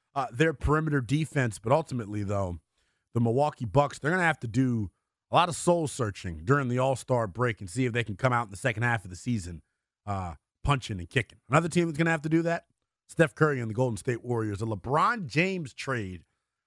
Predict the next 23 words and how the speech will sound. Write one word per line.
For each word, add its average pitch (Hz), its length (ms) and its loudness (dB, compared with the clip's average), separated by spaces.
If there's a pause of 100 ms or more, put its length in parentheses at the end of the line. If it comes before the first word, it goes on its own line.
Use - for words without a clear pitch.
(260)
uh, 113 360 0
fizzled 160 540 0 (1500)
is 113 80 -6
the 123 80 0
way 127 100 4
I 113 80 2
would 90 180 -8
put 98 180 -6
it. - 140 -20
No 170 160 4
chance 117 280 -4
of 107 60 -4
really 101 180 -2
happening, 98 380 -2
but 123 280 2 (400)
the - 80 -18
fact 160 220 2
that 131 80 -10
the 110 80 -6
Warriors 123 440 0
were 107 160 -4
inquiring 127 600 0
about 104 280 -4